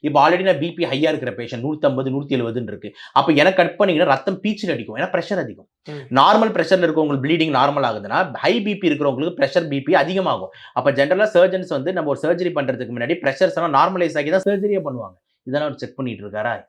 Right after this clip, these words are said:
Speaker 1: கண்டிப்பா கிடையாது. புரியுதா நான் சொல்றது? மூணாவது வந்து, இப்ப நம்ம சொன்னல இந்த சீல் பிடிச்சிக்கோ, இந்த இன்ஃபெக்ஷன்ஸ் ப்ரிவென்ஷன், இதெல்லாம் ஏதாவது அவருக்கு தெரியுமா? தெரியாது. இது எதுவுமே புரோட்டோகால் ஃபாலோ பண்ணாம, எதுவுமே ப்ரிகாஷன்ஸ் பண்ணாம, ஒரு பேக்கப் செட்டப் இல்லாம, ஒரு ஐ சி யூ இல்லாம,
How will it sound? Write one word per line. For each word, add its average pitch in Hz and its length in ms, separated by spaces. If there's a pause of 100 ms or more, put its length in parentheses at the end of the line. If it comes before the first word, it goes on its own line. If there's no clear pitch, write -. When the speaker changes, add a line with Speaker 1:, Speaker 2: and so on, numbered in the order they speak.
Speaker 1:
கண்டிப்பா 120 380
கிடையாது. 85 400 (100)
புரியுதா 156 260
நான் 120 160
சொல்றது? 110 280 (380)
மூணாவது 196 380
வந்து, 127 260 (140)
இப்ப 147 180
நம்ம 143 180
சொன்னல 151 440
இந்த 127 160
சீல் 175 280
பிடிச்சிக்கோ, 131 420
இந்த 123 140
இன்ஃபெக்ஷன்ஸ் 127 540
ப்ரிவென்ஷன், 120 440
இதெல்லாம் 120 280
ஏதாவது 127 220
அவருக்கு 117 260
தெரியுமா? 110 300 (140)
தெரியாது. 104 460 (360)
இது 120 180
எதுவுமே 202 400 (100)
புரோட்டோகால் 185 520
ஃபாலோ 123 280
பண்ணாம, 95 320 (200)
எதுவுமே 175 340
ப்ரிகாஷன்ஸ் 151 640
பண்ணாம, 101 300 (360)
ஒரு 139 240
பேக்கப் 190 480
செட்டப் 190 440
இல்லாம, 110 480
ஒரு 139 140
ஐ 135 160
சி 196 200
யூ 190 160
இல்லாம, 110 340